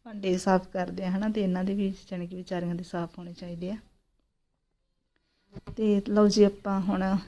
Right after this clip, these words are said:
ਇੱਥੋਂ ਜਿਹੜੀ ਨੀਚੇ ਫਰਸ਼ ਦੀ ਜਿਹੜੀ ਸਾਫ਼ ਸਫਾਈ, ਉਹ ਕਰ ਦਿੰਦੇ ਹਾਂ। ਤੇ ਫਰਸ਼ ਆਪਾਂ ਧੋਵਾਂਗੇ ਤਾਂ ਨਹੀਂ ਅੱਜ, ਇਸ ਤਰ੍ਹਾਂ ਹੀ ਸਾਫ਼ ਕਰ ਦਿਆਂਗੇ। ਤੇ ਲਓ ਜੀ, ਹੁਣ ਪਹਿਲਾਂ ਮੈਂ ਇੱਥੋਂ ਸੁੰਬਰ ਲਾਂ ਸਮਾਰ ਕੇ, ਜਿਹੜੀ ਸਾਰੀ ਸਾਫ਼ ਸਫਾਈ ਕਰਦੇ ਹਾਂ ਇਸ ਸਾਈਡ ਦੀ,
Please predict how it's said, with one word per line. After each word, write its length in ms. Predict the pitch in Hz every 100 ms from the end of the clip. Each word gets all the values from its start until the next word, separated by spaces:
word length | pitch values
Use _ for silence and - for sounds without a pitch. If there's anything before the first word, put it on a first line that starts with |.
| -
ਇੱਥੋਂ 320 | 226 - -
ਜਿਹੜੀ 220 | 190 185
ਨੀਚੇ 360 | 208 190 190 196
ਫਰਸ਼ 300 | 196 185 -
ਦੀ 100 | 185
ਜਿਹੜੀ 220 | 190 190
ਸਾਫ਼ 260 | 208 190 190
ਸਫਾਈ, 320 | - 185 180
ਉਹ 60 | 190
ਕਰ 180 | 190
ਦਿੰਦੇ 300 | 185 190 190
ਹਾਂ। 80 | 202 247 - - _ _ _ _ _ _ _ -
ਤੇ 240 | 185 175 190
ਫਰਸ਼ 260 | 196 190 196
ਆਪਾਂ 180 | - 185
ਧੋਵਾਂਗੇ 400 | 214 214 196 185
ਤਾਂ 160 | 190 196
ਨਹੀਂ 280 | 185 196
ਅੱਜ, 180 | 190 190 240 - 175
ਇਸ 100 | -
ਤਰ੍ਹਾਂ 180 | 214 190
ਹੀ 60 |
ਸਾਫ਼ 220 | - 180 175
ਕਰ 140 | 180 180
ਦਿਆਂਗੇ। 340 | 180 180 233 247 - _ _ _ _ _ _ _ _ _ _ _ _ _ _ _ _ _ _ _ _ _ _ _ _ _ _ _
ਤੇ 140 | 190 180
ਲਓ 120 | 196 185
ਜੀ, 100 | 196
ਹੁਣ 180 | 185 185
ਪਹਿਲਾਂ 300 | 185 185 185
ਮੈਂ 140 | 190
ਇੱਥੋਂ 160 | 185 190
ਸੁੰਬਰ 360 | - 156 156
ਲਾਂ 120 | 190 208
ਸਮਾਰ 340 | - 190 190
ਕੇ, 180 | 185 214 - _ _ _ _ _ _ _ _ _
ਜਿਹੜੀ 200 | 202 190
ਸਾਰੀ 300 | 202 208 180
ਸਾਫ਼ 300 | 202 208 185
ਸਫਾਈ 260 | - - 180
ਕਰਦੇ 340 | - 175 175
ਹਾਂ 120 | 185 175
ਇਸ 180 | 185
ਸਾਈਡ 220 | - 180 190
ਦੀ, 160 | 196